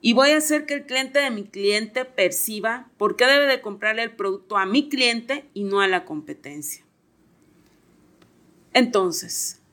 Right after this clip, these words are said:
para el trato con los clientes, debemos de tener en cuenta que nos contratan como solucionadores de problemas. No entramos a crear problemas, sino a resolverlos. Por eso es importante que escuches a tu cliente,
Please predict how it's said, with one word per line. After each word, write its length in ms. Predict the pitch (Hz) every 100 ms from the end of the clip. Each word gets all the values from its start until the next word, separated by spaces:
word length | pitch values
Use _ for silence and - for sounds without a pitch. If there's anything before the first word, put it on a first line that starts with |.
| _ -
para 180 | 233 233
el 100 | 233
trato 360 | 262 277 330
con 160 | 311 262
los 180 | 202 -
clientes, 800 | 190 208 208 202 220 226 - - _ -
debemos 580 | 156 226 240 277 294
de 100 | 247
tener 400 | 233 208 190 196
en 160 | 208 220
cuenta 640 | - 202 196 190 202 202 - _ _
que 140 | 220
nos 200 | 220 208
contratan 540 | - 208 220 220 240 247
como 300 | 254 226 202
solucionadores 1040 | 202 180 170 - 180 170 175 175 175 -
de 100 | 190
problemas. 880 | - 208 247 269 208 175 - - - _ _ _ -
No 100 | 226
entramos 500 | 247 247 254 269 269
a 120 | 214
crear 400 | 180 185 190 185
problemas, 800 | - 196 170 165 151 - - - _
sino 320 | - - 175 175
a 40 |
resolverlos. 920 | 160 165 160 151 160 160 - - - _ _ _ _ _
Por 160 | 214 226
eso 180 | 226
es 120 | 285 294
importante 680 | 277 233 208 240 233 262
que 80 | 233
escuches 500 | - 240 214 254 -
a 220 | 214 143
tu 240 | 294 302 -
cliente, 640 | 220 220 220 220 175